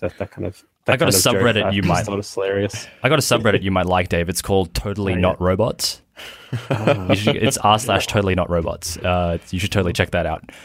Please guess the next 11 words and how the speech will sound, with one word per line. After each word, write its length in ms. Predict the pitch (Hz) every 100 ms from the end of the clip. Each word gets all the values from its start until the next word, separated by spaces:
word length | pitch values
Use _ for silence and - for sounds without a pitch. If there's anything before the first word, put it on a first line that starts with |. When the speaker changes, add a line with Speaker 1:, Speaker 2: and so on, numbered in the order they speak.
| - -
Speaker 2:
Um, 260 | 120 123
I 80 | 127
got 200 | 156 160
a, 480 | 151 127 117 117 117 - _
I 100 | - 113
got 220 | 123 120
a 240 | 110 104
question 400 | - 117 - 117
from 240 | 110 104 113
S 180 | 143 143
Vindle. 640 | 107 131 131 101 82 92